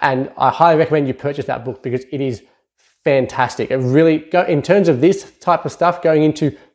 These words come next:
core concepts and the principles and the essential pieces that really run throughout a subject area, it is amazing. So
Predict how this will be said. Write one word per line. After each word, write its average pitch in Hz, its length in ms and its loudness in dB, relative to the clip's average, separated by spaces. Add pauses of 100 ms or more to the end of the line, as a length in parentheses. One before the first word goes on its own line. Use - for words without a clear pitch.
core 170 300 2
concepts 156 580 -4
and 131 100 -2
the 120 40 -2
principles 139 640 -2
and 120 100 0
the 120 80 -2
essential 165 680 0
pieces 147 540 0 (380)
that 135 100 -4
really 139 360 2 (220)
run 151 340 2
throughout 143 340 2
a 127 40 2
subject 156 500 0
area, 123 360 -2
it 151 80 -2
is 131 300 0
amazing. 117 500 -4
So 117 240 -2